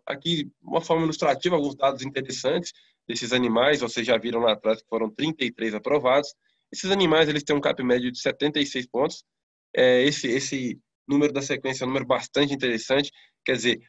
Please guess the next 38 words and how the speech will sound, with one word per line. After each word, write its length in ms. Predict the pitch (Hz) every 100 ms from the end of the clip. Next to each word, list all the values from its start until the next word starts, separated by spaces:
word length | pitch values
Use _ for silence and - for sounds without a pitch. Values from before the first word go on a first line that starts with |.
| -
as 220 | 120 120
mães 420 | 120 151 175 165 127
desses 260 | 135 131
trinta 280 | - 156 156
e 100 | 135
três 240 | 127 131
animais, 580 | 123 123 113 135 139 - _ _ -
elas 180 | 123 123
têm 160 | 135
um, 260 | 139 113 131
um 40 |
P 140 | 127 123
T 120 | 131
A 240 | 127 117 - _ _
médio 380 | 113 127 135 127
pra 100 | 131
produção 360 | 131 127 131
de 100 | 127
leite 220 | 127 123 -
de 80 |
setecentos 480 | - 131 - 143 143
e 40 | 139
trinta 220 | 135 123
e 60 | 123
seis 240 | 127 123
quilos. 420 | 131 143 131 - _ _ _
Se 100 | 123
vocês 300 | 127 139 -
fizerem 280 | 123 143 139
uma 120 | 139
consulta 420 | 143 139 139 135
ao 40 | 131
sumário 400 | 127 123 127 127
de 100 | 120
fêmeas 340 | 123 120 117
da 80 | 104
raça 260 | 117 127
Girolando, 500 | 120 123 143 143 160